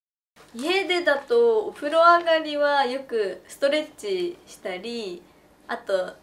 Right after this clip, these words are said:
なんかマッサージガンみたいので、マッサージしたりとかしてます。えっ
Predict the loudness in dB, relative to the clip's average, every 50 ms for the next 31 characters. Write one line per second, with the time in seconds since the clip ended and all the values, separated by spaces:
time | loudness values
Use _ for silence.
0 | _ _ -16 -14 -10 -10 -8 -8 -8 -10 -8 -6 -4 -2 -2 -2 -4 -6 -6 -6
1 | -8 -8 -10 -14 -16 -14 -14 -14 -14 -14 -16 -14 -10 -8 -8 -8 -8 -10 -12 -14
2 | -18 -20 -18 -14 -10 -10 -10 -10 -10 -12 -14 -14 -14 -14 -14 -14 -14 -14 -16 -18
3 | -16 -8 -4 -2 -2 -2 -4 -8 -16 _ _ _ _ _ _ _ _ -20 -14 -10
4 | -10 -10 -10 -10 -14 -16 -18 -20 -20 -20 -20 _ -20 _ _ _ _ _ _ _
5 | _ _ _ _ _ _ _ _ _ _ _ -20 -20